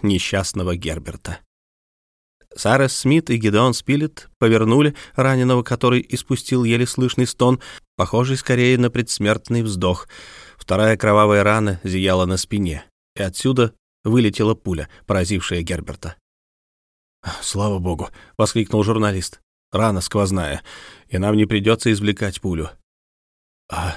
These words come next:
сердце?» — спросил Сайрус Смит. «Сердце не задето, иначе бы Герберт уже умер». «Умер!» — закричал, вернее, взревел Пенкроф.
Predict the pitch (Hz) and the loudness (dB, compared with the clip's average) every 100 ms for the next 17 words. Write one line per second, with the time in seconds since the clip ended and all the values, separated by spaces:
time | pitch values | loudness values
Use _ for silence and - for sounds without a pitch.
0 | - - - 98 107 - 131 123 - - | -10 -14 -6 -2 0 0 -2 -2 -4 -2
1 | 110 123 117 - 107 110 - 107 110 - | 0 2 0 0 0 0 -2 -2 -2 -4
2 | _ _ _ _ _ _ _ _ _ - | _ _ _ _ _ _ _ _ _ -2
3 | 117 - 117 110 120 110 80 90 107 104 | -2 0 -2 0 0 0 0 0 0 -2
4 | 101 101 107 101 101 - 104 110 - 101 | -2 -2 0 -2 -4 -4 -4 -4 -4 -6
5 | 85 82 - _ _ _ _ _ 113 160 | -8 -8 -14 _ _ _ _ _ 2 6
6 | 233 214 196 151 135 - - _ _ _ | 8 6 6 4 0 -4 -20 _ _ _
7 | - 101 117 104 123 123 104 104 113 110 | -4 0 0 2 2 2 4 2 2 2
8 | 98 98 107 104 127 - 123 104 92 92 | 0 2 4 4 2 -2 -6 -4 -4 -6